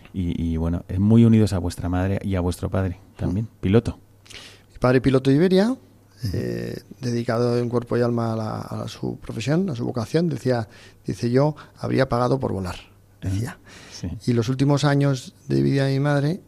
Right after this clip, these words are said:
Speaker 2: eh, estuvo cuidándola, eh, en todo momento, dando un ejemplo también para todos increíble, ¿no? Estuvo desde el año diecinueve que le dio un derrame cerebral, sí que estuvo seis meses en coma, estuvo once años cuidándola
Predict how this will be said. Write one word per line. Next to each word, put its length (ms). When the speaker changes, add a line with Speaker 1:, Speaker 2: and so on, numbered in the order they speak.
Speaker 2:
eh, 800
estuvo 540
cuidándola, 600
eh, 400
en 120
todo 200
momento, 560
dando 200
un 80
ejemplo 400
también 420
para 220
todos 500
increíble, 520
¿no? 140
Estuvo 420
desde 200
el 60
año 240
diecinueve 360
que 80
le 120
dio 160
un 280
derrame 280
cerebral, 420
sí 140
que 40
estuvo 260
seis 180
meses 260
en 100
coma, 220
estuvo 560
once 240
años 220
cuidándola 480